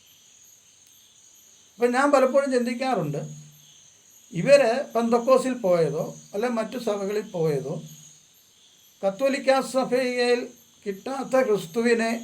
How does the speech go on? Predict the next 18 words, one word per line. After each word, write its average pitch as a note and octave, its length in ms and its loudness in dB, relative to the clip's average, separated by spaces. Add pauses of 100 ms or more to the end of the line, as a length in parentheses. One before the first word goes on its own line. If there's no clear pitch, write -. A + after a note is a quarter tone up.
(880)
അവർക്ക് A#3 320 0
കിട്ടിയതുകൊണ്ടാണോ A#3+ 720 0 (100)
അറിഞ്ഞതുകൊണ്ടാണോ? A#3 680 2 (320)
അപ്പോൾ - 240 -2
അവർ A#3 120 0 (140)
കിട്ടിയതും B3 640 -2
അനുഭവിച്ചതുമായ B3 720 -4 (120)
ക്രിസ്തുവിനെ A#3+ 500 -6 (480)
പ്രഘോഷിക്കുക A#3 720 -2 (200)
എന്നതിനേക്കാൾ A3+ 800 0 (100)
ഉപരി F#3 220 6 (120)
അത് G#3 160 2
പ്ര-, B3+ 260 2
പ്രഘോഷിക്കാറില്ല. B3 680 2 (1080)
അവര് A#3 300 8 (420)
എവിടെ C#4+ 340 8
നിന്ന് C#4+ 220 2 (100)
വന്നുവോ F3+ 420 0